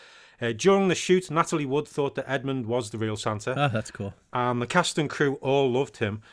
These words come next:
Speaker 1: saying he was a really nice guy. And Maureen O'H-, Maureen O'Hara said, "By the time we were halfway through the shoot,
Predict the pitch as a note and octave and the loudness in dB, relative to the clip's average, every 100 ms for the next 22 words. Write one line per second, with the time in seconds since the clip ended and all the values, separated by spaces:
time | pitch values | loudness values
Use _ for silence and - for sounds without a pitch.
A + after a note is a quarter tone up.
0 | - - A#2+ A2 G#2 G#2+ D3 D#3 C#3 C3 | -12 -4 -2 -2 -4 0 0 2 0 0
1 | - C3 B2 A#2+ B2 - - - A2+ C#3 | -2 0 2 2 0 -10 -14 -6 -2 0
2 | D3 C#3 B2+ D#3 _ - C3+ D3+ C#3+ A#2+ | 0 -2 -4 -8 _ -2 2 2 2 0
3 | B2 B2 - A#2+ A#2 B2+ A#2 - C#3+ D3 | 0 0 2 2 2 -2 -4 -2 0 0
4 | C#3 C3 C3+ C3+ C3 A2+ - B2+ A#2 A2 | 0 0 2 0 0 -4 -2 -2 -2 -2
5 | A#2 A2+ | -2 -4